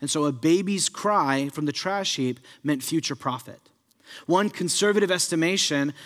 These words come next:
uh, puts it at a hundred fifty thousand slaves were added to the Roman system every year through children that had been exposed, infants tossed out.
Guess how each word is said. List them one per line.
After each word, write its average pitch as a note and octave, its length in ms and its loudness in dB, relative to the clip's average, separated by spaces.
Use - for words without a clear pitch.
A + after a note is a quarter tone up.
uh, C#3+ 380 2
puts F#3 200 -2
it F#3+ 80 4
at E3+ 120 4
a D3 40 0
hundred F#3 360 0
fifty F3 200 -2
thousand D3 460 0
slaves D3 560 0
were C#3+ 140 0
added D3 340 0
to D#3 100 -8
the C#3 120 -2
Roman C#3 320 0
system C3 520 -6
every D#3+ 420 2
year C3 600 0
through B2+ 180 -6
children C3 400 -4
that B2 80 -2
had B2 160 -8
been A#2 140 -10
exposed, - 720 -18
infants B2+ 340 -8
tossed - 380 -14
out. - 160 -20